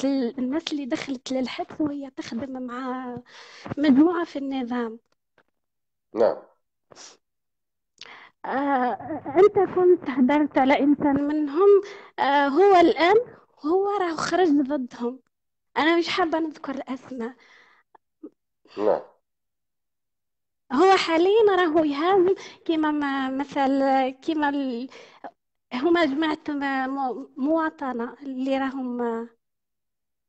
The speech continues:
Speaker 2: مم.
Speaker 1: ض-، هما
Speaker 2: نعم.
Speaker 1: فعلًا مع الن-، مع مجموعة في النظام.
Speaker 2: مي-، منهم الناس
Speaker 1: هما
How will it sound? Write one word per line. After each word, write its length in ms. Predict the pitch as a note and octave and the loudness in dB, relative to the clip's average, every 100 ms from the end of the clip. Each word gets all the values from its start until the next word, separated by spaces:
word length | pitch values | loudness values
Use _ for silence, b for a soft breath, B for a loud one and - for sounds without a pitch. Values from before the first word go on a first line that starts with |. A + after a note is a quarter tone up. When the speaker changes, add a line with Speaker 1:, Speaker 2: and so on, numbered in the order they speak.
| _ | _
Speaker 2:
مم. 600 | A#2+ A2 F2 F#2 F#2 C4+ C4+ - _ _ _ B B B _ _ _ _ _ _ _ - D#4+ | 0 0 0 -2 -6 -8 -12 -14 _ _ _ B B B _ _ _ _ _ _ _ -10 -4
Speaker 1:
ض-، 200 | D#4+ C4+ - b b b _ _ _ _ - | -4 -6 -12 b b b _ _ _ _ 2
هما 200 | F4+ F4+ | 6 6
Speaker 2:
نعم. 120 | F4 | 4
Speaker 1:
فعلًا 400 | G#4 G#4+ F#4+ E4+ | 2 4 4 4
مع 160 | D#4 | 2
الن-، 520 | D#4+ D#4 D4+ D4 C#4+ C#4 | 0 0 0 0 -2 -4
مع 540 | C4+ C4+ C4 C4 C4 | -2 -2 0 -2 -2
مجموعة 560 | C4+ B3 C#4+ E4 D#4 D4 | 0 0 0 0 -4 -6
في 100 | D4 | -8
النظام. 460 | C4+ C4 B3 - | -6 -6 -4 2
Speaker 2:
مي-، 240 | G3 C#3+ G#2+ | 4 4 4
منهم 440 | F#3 G#3 A#2+ G2 | 4 4 4 0
الناس 200 | A#2+ | 2
Speaker 1:
هما 100 | D#3+ | 2